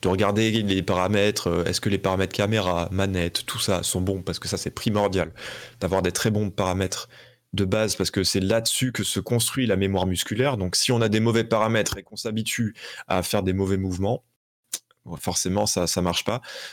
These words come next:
Donc, euh, déjà, euh, ça. Et puis après, derrière, je leur dis, si vous avez des replays qui vous importent, où vous vous êtes dit, « Je me suis donné à fond, euh, voilà, et j'ai quand même perdu, je comprends pas, euh, euh, je pensais être trop bon, je pense que c'est la faute de mon mate, machin. »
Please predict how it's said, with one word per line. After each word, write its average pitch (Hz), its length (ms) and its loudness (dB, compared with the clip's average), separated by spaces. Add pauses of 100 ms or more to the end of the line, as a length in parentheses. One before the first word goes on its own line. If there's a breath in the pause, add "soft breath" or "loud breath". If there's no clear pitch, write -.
(100)
Donc, 95 240 -4
euh, 92 220 4
déjà, 107 480 2
euh, 87 220 2
ça. 131 340 0 (400 loud breath)
Et - 80 -6
puis - 160 0
après, 101 260 0
derrière, 117 540 4
je 92 100 -2
leur 101 160 2
dis, 98 380 0
si - 160 0
vous 131 160 0
avez 131 160 4
des 127 100 4
replays 117 400 2
qui 113 160 -2
vous 98 240 0
importent, 113 420 -2
où 98 100 -10
vous 98 100 -4
vous 98 180 0
êtes 104 80 2
dit, « 95 300 -4
Je - 100 -4
me 98 80 0
suis 123 160 0
donné 127 240 4
à 127 100 4
fond, 131 640 2
euh, 98 180 4
voilà, 110 460 4
et 110 60 4
j'ai 92 140 0
quand 120 100 2
même 117 180 4
perdu, 113 380 2
je 113 120 0
comprends 113 360 -2
pas, 113 500 2
euh, 82 320 0 (400 loud breath)
euh, 90 280 0
je - 100 -4
pensais 113 280 2
être 107 140 0
trop 113 200 0
bon, 117 480 0
je - 80 -6
pense - 140 -2
que - 40 0
c'est 104 80 0
la 95 80 2
faute 113 180 -2
de 107 100 0
mon 104 140 0
mate, 110 240 0
machin. » 113 380 2